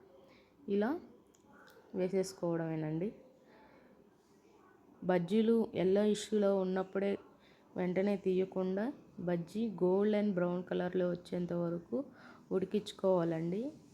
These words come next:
అలా ఉడికించుకోవడం వల్ల లోపల ఉన్న పిండి కూడా బాగా ఉడికిపోతుంది.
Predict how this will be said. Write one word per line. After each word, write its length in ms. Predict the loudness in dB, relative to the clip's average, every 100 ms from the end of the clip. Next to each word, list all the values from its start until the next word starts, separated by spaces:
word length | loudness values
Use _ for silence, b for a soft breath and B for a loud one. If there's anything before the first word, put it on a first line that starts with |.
| -20 -20 -10 -2
అలా 140 | 2 2
ఉడికించుకోవడం 680 | 0 0 -4 -4 -4 -2 0 2
వల్ల 180 | 2 0 -4 B B B B 2
లోపల 280 | 4 4 2 0
ఉన్న 120 | 2 0 -4 -16 -4
పిండి 320 | -2 0 0 0
కూడా 220 | 0 0 -2 -8 -20 -20 -16 -4
బాగా 220 | 0 2 0
ఉడికిపోతుంది. 840 | 0 -2 -4 -2 -2 -2 -2 -2